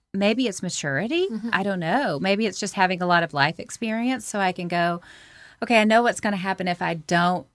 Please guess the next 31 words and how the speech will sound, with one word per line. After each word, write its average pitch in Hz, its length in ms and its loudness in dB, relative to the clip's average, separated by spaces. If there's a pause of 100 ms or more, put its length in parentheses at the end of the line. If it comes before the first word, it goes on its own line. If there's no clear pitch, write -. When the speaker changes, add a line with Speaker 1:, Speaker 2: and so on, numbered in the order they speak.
(260)
Speaker 1:
discipline 175 460 -2
myself 160 540 0
to, - 180 -6
you 160 240 -2
know, 147 140 -4
practice 175 460 0
Speaker 2:
Mm-hmm. 196 80 -10
Speaker 1:
gratitude, 139 680 -2
to 151 520 -4
go 220 120 4
to 196 60 4
the 175 80 0
gym, 131 480 -4
to 139 300 -8
eat 226 200 -4
well, 156 240 0
all 208 160 2
these 214 180 -4
other 165 200 -2
things. 160 340 -4 (380)
I 190 140 2
know 202 220 4
that 208 120 0
my 175 140 0
life 151 220 0
will 151 100 -8
fall 147 180 -6
apart. 139 360 -4
I've 165 120 -2
seen 196 220 -2
enough 170 400 -2